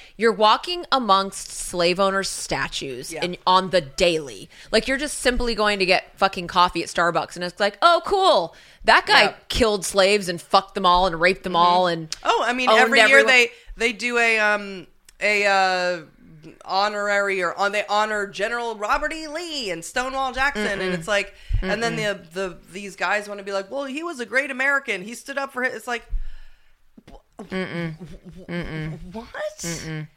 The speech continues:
Speaker 2: In fact, he wasn't American at all,
Speaker 1: <laughs>
Speaker 2: actually. Even if you wanna take slavery out of it, they wanted to be their own country. So
Speaker 1: Good one.
Speaker 2: you know what I mean?
Speaker 1: Yeah.
Speaker 2: So he wasn't American.
Speaker 1: I mean, I don't know what you
Speaker 2: In my
Speaker 1: mean, but I get
Speaker 2: opinion.
Speaker 1: it. I'm get-, getting it.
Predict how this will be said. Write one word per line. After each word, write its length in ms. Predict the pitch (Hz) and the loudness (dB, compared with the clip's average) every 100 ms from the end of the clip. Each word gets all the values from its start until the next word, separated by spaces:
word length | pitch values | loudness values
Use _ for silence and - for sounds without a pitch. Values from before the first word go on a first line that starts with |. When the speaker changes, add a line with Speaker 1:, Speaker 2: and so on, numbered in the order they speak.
| - - - - | -20 -20 -18 -10
Speaker 2:
In 100 | 285 | 0
fact, 240 | 359 339 | 0 0
he 80 | 339 | -6
wasn't 580 | 294 330 370 349 247 - _ _ _ - | -8 -8 -10 -12 -12 -16 _ _ _ -4
American 540 | 214 214 208 214 262 | 0 2 0 0 0
at 120 | 254 | 2
all, 540 | 247 311 294 226 320 285 | 4 4 4 4 2 0
Speaker 1:
<laughs> 140 | - | 2
Speaker 2:
actually. 600 | 220 208 - 214 196 - - | 2 0 -4 -6 -6 -6 -14
Even 260 | - 277 302 | -10 -8 -8
if 100 | 285 | -10
you 120 | 262 | -10
wanna 240 | 247 247 240 | -6 -6 -6
take 200 | 254 240 | -8 -10
slavery 340 | 233 233 240 | -12 -12 -10
out 120 | 226 | -8
of 60 | 214 | -10
it, 140 | 196 196 | -12 -10
they 120 | 220 | -10
wanted 460 | 202 220 262 285 240 | -10 -12 -10 -10 -12
to 100 | 247 | -14
be 200 | 202 220 | -14 -10
their 280 | 214 208 - | -8 -10 -10
own 240 | 202 202 | -12 -14
country. 680 | - - 202 - 156 104 - _ _ - | -16 -16 -16 -12 -12 -12 -20 _ _ -20
So 640 | - - 214 202 202 196 185 - | -20 -10 -2 0 0 -2 -6 -4
Speaker 1:
Good 200 | 175 160 | -2 -2
one. 240 | 160 151 | -4 -6
Speaker 2:
you 140 | 143 247 | -6 -4
know 100 | 254 | -2
what 120 | 247 | 0
I 60 | |
mean? 220 | 240 240 233 | -2 -4 2
Speaker 1:
Yeah. 220 | 185 156 | 4 4
Speaker 2:
So 40 | 220 | 2
he 100 | 240 | -4
wasn't 340 | 226 214 220 | -4 -4 -8
American. 440 | 190 170 160 - | -6 -4 -4 0
Speaker 1:
I 20 | 220 | 2
mean, 100 | 226 | 6
I 100 | 214 | 6
don't 180 | 190 185 | 6 4
know 120 | 185 | 0
what 80 | 170 | -2
you 60 | 226 | 0
Speaker 2:
In 80 | |
my 140 | 220 202 | 4 4
Speaker 1:
mean, 80 | 202 | 6
but 120 | 180 | 6
I 120 | 180 | 6
get 200 | 180 175 | 6 4
Speaker 2:
opinion. 20 | |
Speaker 1:
it. 80 | 170 | 4
I'm 120 | 165 | 0
get-, 280 | 156 165 156 | 2 2 2
getting 260 | 175 160 147 | 0 0 -4
it. 160 | 139 | -12